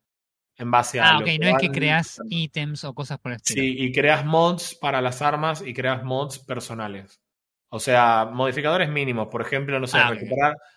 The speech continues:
Speaker 1: recuperar más energía cuando pegás un headshot.
Speaker 2: Ah, ta, ta, ta, ta. Sí, no, no, yo un poco
Speaker 1: Eh,
Speaker 2: la,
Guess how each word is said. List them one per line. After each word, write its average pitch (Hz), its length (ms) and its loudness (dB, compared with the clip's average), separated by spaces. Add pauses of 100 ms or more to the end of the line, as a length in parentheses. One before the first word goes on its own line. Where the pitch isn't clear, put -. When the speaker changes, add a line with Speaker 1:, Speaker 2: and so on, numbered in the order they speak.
(100)
Speaker 1:
recuperar 127 420 0
más 160 200 0
energía 156 680 -2
cuando 120 680 -4
pegás 123 220 -2
un 110 140 -8
headshot. 101 260 -14 (580)
Speaker 2:
Ah, 131 160 6
ta, 123 100 -8
ta, 107 80 -12
ta, 98 100 -18
ta. - 80 -20 (300)
Sí, 139 120 -6
no, 135 80 0
no, 135 100 0
yo 120 120 4
un 113 100 4
poco 110 100 2
Speaker 1:
Eh, 110 160 0
Speaker 2:
la, 127 120 -4